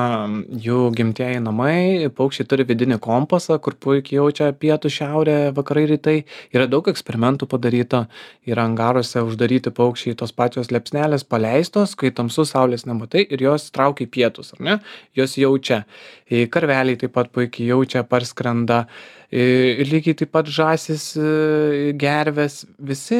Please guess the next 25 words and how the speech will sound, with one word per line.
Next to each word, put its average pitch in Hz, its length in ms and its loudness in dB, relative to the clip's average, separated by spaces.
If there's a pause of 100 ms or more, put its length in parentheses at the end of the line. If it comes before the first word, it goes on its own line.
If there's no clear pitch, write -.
ir 190 100 2
tos 139 220 -4
kregždės, 151 560 0
kurios 120 240 -2
grįžta 127 420 2
pas - 220 -4
mus, 160 460 2
ar 113 260 0
ten 113 240 -4
į 107 80 -2
tvartelį 156 640 0
kažkokią, 127 400 -4
daržinę, 135 480 0
pavėsinę, 135 680 0
ar 117 40 -2
prie 123 220 -2
lango 127 360 0
balkone, 139 680 0
jos 117 300 -4
yra 120 180 -2
skirtingos 180 560 0
kregždės, 160 400 0 (460)
langinės, 143 420 -2
šelmeninės. 156 360 0 (640)
Tai 151 320 2